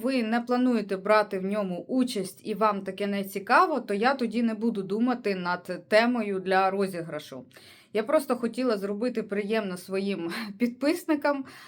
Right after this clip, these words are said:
але якщо вам це не треба, то, напевно, я не буду цього робити, бо це,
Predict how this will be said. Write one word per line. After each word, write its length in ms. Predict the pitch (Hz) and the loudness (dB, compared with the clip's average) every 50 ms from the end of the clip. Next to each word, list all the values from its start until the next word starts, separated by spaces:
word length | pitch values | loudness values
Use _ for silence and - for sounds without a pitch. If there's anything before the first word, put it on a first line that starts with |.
| - - - | -20 -8 0
але 300 | - 269 311 381 392 311 | 2 2 4 6 4 4
якщо 520 | 247 233 233 226 214 220 - - 269 262 | 4 4 4 2 0 -2 -4 -2 0 0
вам 240 | 240 226 214 214 196 | 2 0 0 -2 -4
це 320 | 202 - 226 214 208 196 185 | -4 0 2 2 4 2 0
не 160 | 180 185 185 | 0 -2 -4
треба, 520 | 185 - 226 285 370 403 320 320 294 277 | -2 2 4 4 4 6 6 4 4 4
то, 440 | 262 269 - 233 247 294 320 320 294 | 2 0 0 2 4 6 6 6 6
напевно, 540 | 240 208 196 196 190 196 233 277 311 294 233 | 4 2 0 -2 2 4 4 4 6 4 2
я 280 | 196 185 208 233 262 262 | 2 2 2 2 4 4
не 200 | 240 202 214 226 | 4 2 2 0
буду 300 | 202 196 185 185 180 175 | -2 -4 -6 -6 -8 -8
цього 520 | 170 - 175 160 180 208 240 254 240 214 | -8 -8 -8 -4 -2 0 2 2 2 2
робити, 480 | 196 196 190 185 175 156 147 - 147 139 | 2 0 -4 -4 -6 -8 -8 -8 -10 -10
бо 180 | - - 180 | -8 -8 -10
це, 340 | 180 - - 220 254 277 | -10 -4 0 2 2 4